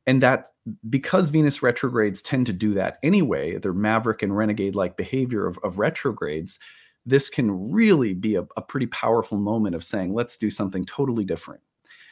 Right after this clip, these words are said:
uh, and break the old habit." Well, there's a, a routine or a habit. It's not necessarily bad. It doesn't have to be regressive or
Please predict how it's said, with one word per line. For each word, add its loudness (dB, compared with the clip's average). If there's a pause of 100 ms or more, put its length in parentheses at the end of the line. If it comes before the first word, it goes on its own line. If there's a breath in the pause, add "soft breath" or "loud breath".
(240 soft breath)
uh, -6 (160)
and 0
break 2
the 2
old 0
habit." -4 (220)
Well, -2
there's 2
a, 2
a -4
routine 2
or 2
a -2
habit. 0
It's -12
not 4
necessarily 0
bad. 0
It -6
doesn't 2
have 0
to -2
be 0 (480 loud breath)
regressive -2
or -4